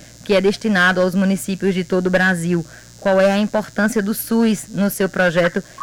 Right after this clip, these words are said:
e quais as mudanças que podem ser implementadas no atendimento aí no município de Bahia?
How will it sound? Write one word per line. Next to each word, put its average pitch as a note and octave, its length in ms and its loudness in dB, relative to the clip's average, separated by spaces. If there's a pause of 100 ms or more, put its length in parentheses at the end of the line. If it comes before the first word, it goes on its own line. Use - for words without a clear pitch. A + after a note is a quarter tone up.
e F#3+ 60 -2
quais G3 280 0
as G#3 140 2
mudanças G#3+ 640 2
que F#3+ 100 -4
podem F#3 380 0
ser F3+ 180 -2
implementadas F3+ 1040 0
no F3+ 80 -2
atendimento F3+ 560 -2
aí G3 160 2
no F#3 80 0
município F#3 420 -4
de F3 100 -4
Bahia? E3+ 340 -2